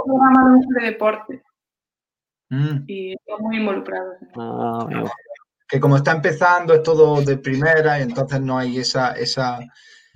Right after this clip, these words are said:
Speaker 2: esa
Speaker 1: Bueno,
Speaker 2: cosa
Speaker 1: estamos empezando y
Speaker 2: histórica.
Speaker 1: ya llevamos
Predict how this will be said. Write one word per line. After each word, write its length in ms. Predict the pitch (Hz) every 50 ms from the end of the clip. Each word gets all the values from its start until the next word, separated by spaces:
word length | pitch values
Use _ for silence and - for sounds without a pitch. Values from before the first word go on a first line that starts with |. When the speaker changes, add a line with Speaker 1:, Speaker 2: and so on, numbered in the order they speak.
| _ _ _ _ _ - - - - _ _ _ _
Speaker 2:
esa 260 | - 139 139 170 143 143 143 - -
Speaker 1:
Bueno, 180 | 247 247 233 202 196
Speaker 2:
cosa 240 | - 240 247 247 254
Speaker 1:
estamos 40 | 254 254
empezando 380 | 254 233 240 233 247 254 277 294
y 40 | 302
Speaker 2:
histórica. 180 | 294 285 285 277
Speaker 1:
ya 80 | 254
llevamos 480 | 262 269 269 254 262 285 285 277 269